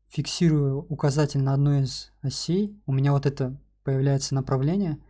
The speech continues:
и я к этому направлению могу теперь привязаться. То есть создать плоскость, которая будет па-, параллельно одной из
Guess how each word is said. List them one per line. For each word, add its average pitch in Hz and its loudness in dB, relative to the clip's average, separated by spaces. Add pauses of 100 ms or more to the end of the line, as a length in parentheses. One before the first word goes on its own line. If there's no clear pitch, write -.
(180)
и 135 -2
я 143 4
к 147 -4
этому 143 0
направлению 139 0
могу 135 0
теперь 135 -6
привязаться. 131 -4 (200)
То - -8
есть - -8 (360)
создать 139 0
плоскость, 180 0
которая 151 -2
будет 131 -2
па-, 135 -2 (140)
параллельно 143 2
одной 139 0
из - -6